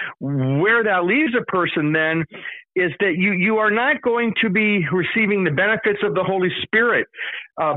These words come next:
bringing you, you know, faith in Christ, bringing you the fullness of the Spirit, bringing you, uh, power, uh, from God to be a witness for Christ. All of these things, um, and, and primarily the forgiveness of your sins through faith in Christ,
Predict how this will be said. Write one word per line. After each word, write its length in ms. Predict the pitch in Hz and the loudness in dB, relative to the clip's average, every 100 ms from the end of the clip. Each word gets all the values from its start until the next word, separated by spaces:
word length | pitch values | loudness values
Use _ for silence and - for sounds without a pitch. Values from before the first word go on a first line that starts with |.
| 120 | 0
bringing 320 | 160 214 240 | 0 2 2
you, 340 | 185 120 104 104 | 2 2 0 0
you 140 | 143 | 0
know, 180 | 143 135 - | 0 -2 -2
faith 220 | 180 180 170 | 0 0 0
in 140 | 160 143 | -2 0
Christ, 380 | 175 123 113 - 107 | 0 0 0 -2 -2
bringing 360 | 135 233 240 | 0 2 2
you 140 | 196 165 | 2 2
the 140 | 147 - | 0 -2
fullness 280 | 170 165 143 | -2 0 -2
of 100 | 135 | -2
the 100 | 135 | -4
Spirit, 320 | - 139 110 | 0 0 0
bringing 320 | 127 226 254 | 0 0 2
you, 240 | 202 156 135 - - - - | 2 2 0 -4 -4 -4 -2
uh, 340 | 143 135 127 - - 135 - | 0 0 -2 -4 -12 -10 -4
power, 500 | 185 170 175 131 113 - - | 0 0 0 0 -2 -4 -4
uh, 160 | 131 123 - | -2 0 0
from 180 | 156 | 0
God 360 | 135 156 165 139 | 2 2 2 0
to 80 | 151 | 0
be 120 | 143 | 2
a 40 | 139 | 2
witness 320 | 165 160 143 | 2 0 0
for 100 | - | 0
Christ. 280 | 131 139 127 - - | 0 0 0 -4 -6
All 320 | - 214 277 320 | -2 0 0 0
of 80 | |
these 160 | 294 262 - | 2 0 -2
things, 420 | - 262 190 156 156 - - - - | 0 2 2 2 -2 -6 -12 -10 -4
um, 300 | 175 175 165 | 0 0 2
and, 220 | 180 170 | 2 2
and 140 | 180 | 0
primarily 440 | 175 175 208 277 233 | 0 0 2 2 0
the 160 | 175 | 0
forgiveness 400 | 170 156 208 214 208 | 0 0 2 0 0
of 80 | 160 | 0
your 140 | 156 - | 0 0
sins 240 | 233 208 - | 0 0 0
through 140 | 160 | -2
faith 220 | 170 214 220 | 0 0 0
in 140 | 170 | 0
Christ, 360 | 139 165 151 | 0 0 0